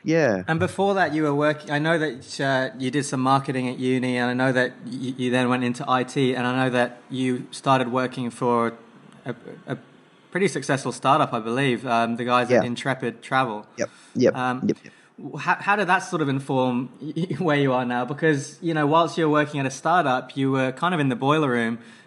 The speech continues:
Speaker 2: um, you know, doing I T stuff. Um, what, what, how did the culture, or how did that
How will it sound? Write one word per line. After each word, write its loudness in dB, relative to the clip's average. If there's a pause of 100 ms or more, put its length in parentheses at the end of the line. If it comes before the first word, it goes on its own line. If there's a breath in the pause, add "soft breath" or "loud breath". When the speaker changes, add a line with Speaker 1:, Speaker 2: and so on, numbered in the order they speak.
(120 loud breath)
Speaker 2:
um, 0 (220)
you -4
know, -2
doing 2
I 4
T -2
stuff. -6 (400 loud breath)
Um, 0 (320)
what, -2
what, -4 (220)
how -2
did -2
the -4
culture, -2
or 0
how 0
did 0 (220)
that -2